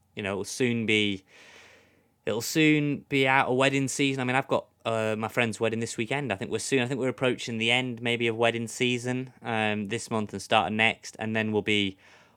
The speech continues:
all in, all roads then leading to Benidorm, Buckley to Benidorm.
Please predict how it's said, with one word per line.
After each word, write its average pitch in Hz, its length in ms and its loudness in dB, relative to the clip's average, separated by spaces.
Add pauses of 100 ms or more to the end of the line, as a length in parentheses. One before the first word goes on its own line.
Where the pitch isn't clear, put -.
(140)
all 120 300 8
in, 110 160 6
all 123 300 4
roads 110 380 6
then 101 260 0
leading 104 320 2
to 101 120 -8
Benidorm, 95 680 -2
Buckley 117 480 2
to 104 140 -10
Benidorm. 95 680 0